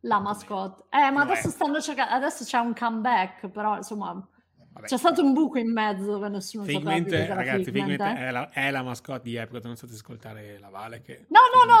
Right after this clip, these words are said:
Speaker 1: no,
Speaker 2: Figment è
Speaker 1: assolutamente,
Speaker 2: <laughs>
Speaker 1: dico, è la mascotte di Epcot, ma
Speaker 2: Sì.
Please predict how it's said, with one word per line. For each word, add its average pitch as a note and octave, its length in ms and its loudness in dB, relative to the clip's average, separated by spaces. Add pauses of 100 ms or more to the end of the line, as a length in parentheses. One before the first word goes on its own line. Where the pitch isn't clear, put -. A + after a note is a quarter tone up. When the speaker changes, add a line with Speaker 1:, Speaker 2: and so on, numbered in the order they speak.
Speaker 1:
no, - 60 -2
Speaker 2:
Figment - 40 -14
è C4 160 4
Speaker 1:
assolutamente, D#4+ 920 -2
Speaker 2:
<laughs> - 0 -
Speaker 1:
dico, C4 480 -2
è C#4+ 380 4
la B3 140 2
mascotte B3+ 560 -2
di A#3 120 -6
Epcot, A#3+ 960 -4 (400)
ma C#4+ 340 4
Speaker 2:
Sì. A3 160 4